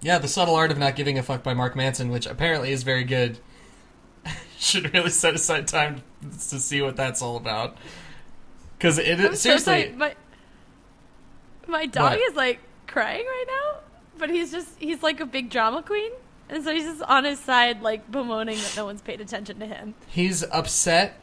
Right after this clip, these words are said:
Speaker 1: because you haven't gone to create a, your free trial to audible dot com yet. So if you want our adorable puppy to stop
Speaker 2: Can you
Speaker 1: crying.
Speaker 2: hear him?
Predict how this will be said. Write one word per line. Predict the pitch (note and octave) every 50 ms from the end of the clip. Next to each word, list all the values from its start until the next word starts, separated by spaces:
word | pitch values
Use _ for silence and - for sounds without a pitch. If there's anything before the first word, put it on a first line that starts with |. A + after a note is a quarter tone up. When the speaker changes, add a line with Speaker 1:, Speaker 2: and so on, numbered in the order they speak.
| - - -
Speaker 1:
because | - D#3 C#3+ - D#3 C#3 B2+
you | D3 C#3+ C#3
haven't | B2 E3 E3+ D3+ D3+ D3+ C#3+ D#3+ D3+ C#3+ - - - A#2
gone | C#3+ C#3 C#3 C#3 C#3+ C#3
to | B2 - C3+
create | C3+ - C3+ B2+ B2 B2 B2 B2 A2+ - - -
a, | A#2 B2 - -
your | - C3 B2
free | A#2+ - C3 B2+ B2
trial | A#2+ - C3+ B2 B2 B2 B2 A#2+ A#2+ A#2 B2 - - - - - -
to | - -
audible | - B2+ C3 B2+ B2 B2 B2
dot | B2 A#2+ B2 - -
com | - B2 B2 A#2+ A#2+
yet. | A#2+ A#2 A2+ - - - - - - -
So | - - C3
if | - B2+ C#3+ - F3+
you | F#3
want | E3+ D3+ D#3+ D#3+ E3 D#3+ - - - - - - - -
our | C3+ C#3 C3+ C3+
adorable | C#3 C3 B2 D3 C#3+ D3+ E3 E3+ E3 F3 E3+ -
puppy | - D#3+ D3+ D3 D3+ C#3 B2 B2 A#2+ A#2+ - - - - - - - - - - - - - - - - - - - - - -
to | - C3+
stop | - - C#3 C3 C3+
Speaker 2:
Can | -
you | -
Speaker 1:
crying. | - C3+ B2 A#2+ - C#3+
Speaker 2:
hear | D4 B3+ A3+ D4 E4+
him? | G#4